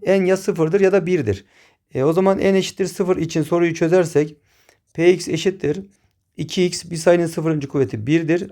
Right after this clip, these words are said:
artı sıfır eksi birden P x eşittir iki x gelecek. O zaman P iki de buradan dört gelecek. Şimdi n eşittir bir için yapalım arkadaşlar. P x eşittir. N yerine bir yazarsam iki x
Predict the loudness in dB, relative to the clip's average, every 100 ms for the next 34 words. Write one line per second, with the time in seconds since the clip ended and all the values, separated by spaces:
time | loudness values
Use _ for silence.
0 | -4 0 0 0 0 0 -2 _ -6 -2
1 | -2 0 -2 -2 -4 0 2 0 -2 -16
2 | _ _ _ _ _ 2 4 2 -2 -6
3 | -4 -4 -6 -6 -10 -8 -10 -4 -4 2
4 | 2 2 -4 _ _ _ _ -8 -4 -2
5 | 0 2 2 2 -2 0 0 0 2 0
6 | 0 -2 0 -2 -6 _ _ _ _ _
7 | -6 0 2 2 2 2 0 -4 -12 -14
8 | -4 -4 -2 -4 0 2 2 2 2 0
9 | 2 0 2 0 -2 -8 _ _ -2 0
10 | 0 -2 -4 -2 -2 0 0 -2 -16 _
11 | _ -2 0 2 0 2 2 4 4 2
12 | 0 -2 -2 -4 -8 -6 -6 -8